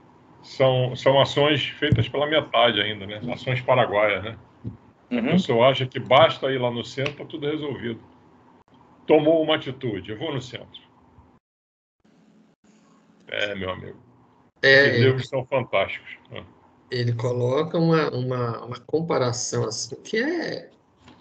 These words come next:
Speaker 3: é, é uma diferença imensa, né?
Speaker 1: Imensa, né?
Speaker 3: Oceano e gotas.
Speaker 1: É, é.
Speaker 3: Quer
Speaker 2: Já
Speaker 3: dizer,
Speaker 2: pensou? Sabe lá o que é isso, cara? <laughs> Oceano e gota. <laughs> É louco.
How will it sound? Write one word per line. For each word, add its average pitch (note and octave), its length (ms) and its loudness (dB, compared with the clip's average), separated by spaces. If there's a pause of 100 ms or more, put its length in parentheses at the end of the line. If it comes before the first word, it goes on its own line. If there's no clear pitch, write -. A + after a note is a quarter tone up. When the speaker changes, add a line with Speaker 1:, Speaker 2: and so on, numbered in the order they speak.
Speaker 3:
é, A#2 540 0 (380)
é A2+ 80 -4
uma A#2+ 160 2
diferença A#2+ 600 -2
imensa, C3 460 -4
né? A#2 120 0
Speaker 1:
Imensa, G#2+ 560 -6
né? F2+ 120 -14 (180)
Speaker 3:
Oceano E3 1000 6
e A#3 120 -6
gotas. C3 720 2
Speaker 1:
É, G2+ 200 -2
é. - 20 0
Speaker 3:
Quer F#2+ 80 -8
Speaker 2:
Já - 0 - (280)
Speaker 3:
dizer, A2 60 0
Speaker 2:
pensou? F#3+ 600 4
Sabe D#3+ 300 0
lá D3+ 100 6
o D3+ 100 -4
que C3 100 -4
é A2 40 0 (120)
isso, - 220 -10
cara? - 280 -8
<laughs> - 340 0 (540)
Oceano D3+ 760 4
e C3+ 80 -4
gota. C#3+ 480 -2 (540)
<laughs> - 880 -6 (960)
É C#3+ 240 -4
louco. A#2 480 -4